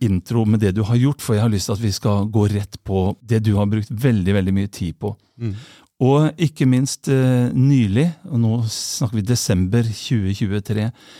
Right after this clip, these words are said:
Speaker 1: så har du nettopp gitt ut en kunnskapsvideo som du har sendt i det vide og breie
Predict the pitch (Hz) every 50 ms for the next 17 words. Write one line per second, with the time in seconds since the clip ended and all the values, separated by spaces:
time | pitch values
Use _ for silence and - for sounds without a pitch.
0 | - - _ - - 143 135 135 143 131 107 87 _ - 123 120 120 _ _ -
1 | _ 131 135 151 - - 95 87 - - 113 117 113 107 - - - 156 151 127
2 | 98 82 - - - - 87 - - - 98 104 107 113 113 131 156 165 151 160
3 | 156 170 156 - - - - - 113 113 117 123 - 127 113 120 120 131 123 107
4 | 104 104 107 113 107 98 101 104 120